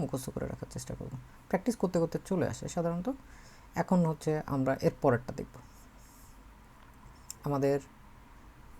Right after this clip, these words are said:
এইখানে die Arbeit, কাজটি,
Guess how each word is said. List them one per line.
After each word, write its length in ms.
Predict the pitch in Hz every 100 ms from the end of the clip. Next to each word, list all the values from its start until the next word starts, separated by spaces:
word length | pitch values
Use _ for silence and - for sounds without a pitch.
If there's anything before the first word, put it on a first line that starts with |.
| - - 175
এইখানে 320 | - 170 180 226 - - - -
die 160 | 175 269 - - 220
Arbeit, 480 | 190 180 151 123 - - - -
কাজটি, 340 | 185 - 131